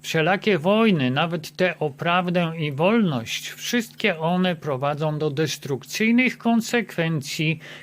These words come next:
i łamią ludzkie losy. Według Tesli powinniśmy nauczyć się rozwiązywać wszelkie konflikty bez przemocy i agresji.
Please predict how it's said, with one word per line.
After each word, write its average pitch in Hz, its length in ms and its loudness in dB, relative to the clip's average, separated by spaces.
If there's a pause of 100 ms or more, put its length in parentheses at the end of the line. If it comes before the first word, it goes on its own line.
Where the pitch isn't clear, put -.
(120)
i 214 200 4
łamią 156 500 2
ludzkie 131 540 -2
losy. 127 560 -2 (540)
Według 175 420 0
Tesli 196 520 2
powinniśmy 220 880 4
nauczyć 175 560 0
się 170 260 -2
rozwiązywać 160 840 -2
wszelkie 185 600 0
konflikty 160 720 -4
bez 143 300 -4
przemocy 156 640 -4
i 160 240 -2
agresji. 147 800 -2